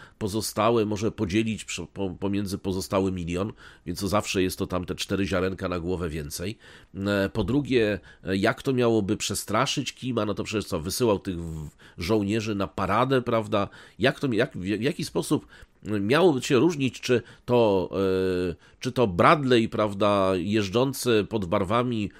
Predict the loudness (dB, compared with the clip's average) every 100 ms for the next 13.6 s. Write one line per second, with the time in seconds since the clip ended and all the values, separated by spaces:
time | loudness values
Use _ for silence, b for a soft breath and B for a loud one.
0 | B -4 0 0 0 -4 -4 0 0 0
1 | -4 -4 0 2 2 2 0 0 -2 -4
2 | -2 -4 -6 B B 0 2 2 0 -4
3 | 4 4 4 -4 B -2 2 2 2 0
4 | 0 0 2 0 2 2 4 2 2 0
5 | 0 0 -2 -2 -2 -2 -4 -6 -12 -12
6 | -16 -16 b b -8 0 4 4 0 -2
7 | -2 0 2 4 4 2 0 -4 -4 0
8 | 2 2 -2 B B B 0 0 0 0
9 | 2 2 4 4 2 2 0 0 -2 0
10 | -2 0 -2 2 0 0 -4 -4 B -8
11 | -6 -2 2 2 2 0 -2 -4 -16 -14
12 | -12 -10 -10 -2 2 4 2 0 -2 -4
13 | -4 -2 -2 -2 -6 -6